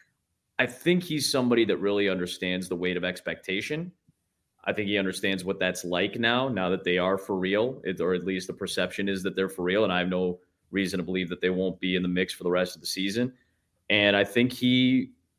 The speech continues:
after having talked to us about the team room and how he has all those years painted up on, you know, on the, up on the wall, years ninety-three and ninety-one and nineteen fifty-seven and all that. I walked out of,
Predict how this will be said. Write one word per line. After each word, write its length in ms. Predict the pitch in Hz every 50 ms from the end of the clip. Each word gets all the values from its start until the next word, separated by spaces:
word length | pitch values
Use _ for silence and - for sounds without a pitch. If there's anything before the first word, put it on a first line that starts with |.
| _ _ -
after 340 | 110 113 107 - - 110 107
having 200 | 113 110 107 101
talked 260 | - 107 104 107 110
to 100 | 113 104
us 120 | 104 -
about 560 | 110 90 110 110 113 110 110 101 - - -
the 60 | - 113
team 360 | 113 - 139 131 127 123 110
room 300 | 98 92 90 87 85 82
and 80 | 85
how 100 | 85 87
he 120 | 92 95 92
has 260 | 98 95 98 98 98
all 140 | 107 98 101
those 340 | 101 101 101 101 95 - -
years 400 | 98 107 117 117 113 110 104 107
painted 340 | - - - 101 101 98 98
up 220 | 98 95 - -
on, 380 | 98 98 95 95 95 95 95 90 - _ _ _ _ _ _ _ -
you 60 | 101
know, 100 | 101 95
on 140 | 92 92 98
the, 80 | 95
up 320 | - - 87 92 69 76 95
on 100 | 104 104
the 80 | 104
wall, 320 | 107 113 117 110 98 87 87
years 340 | 87 85 90 90 87 - - 85
ninety-three 680 | 92 95 95 98 101 95 - 110 117 113 107 104 95 90
and 100 | 87 85
ninety-one 680 | 85 92 92 95 95 101 110 110 107 104 101 95 90
and 280 | 87 82 85 82 82 82
nineteen 360 | 85 87 90 90 - 98 98
fifty-seven 580 | 92 - 95 - 104 98 - - 117 117 107 98
and 120 | 92 92
all 140 | 90 90 90
that. 320 | 95 95 92 90 80 - - _ _ _ _
I 100 | - 110
walked 300 | 117 127 127 123 - -
out 200 | 120 - 107 98
of, 60 | -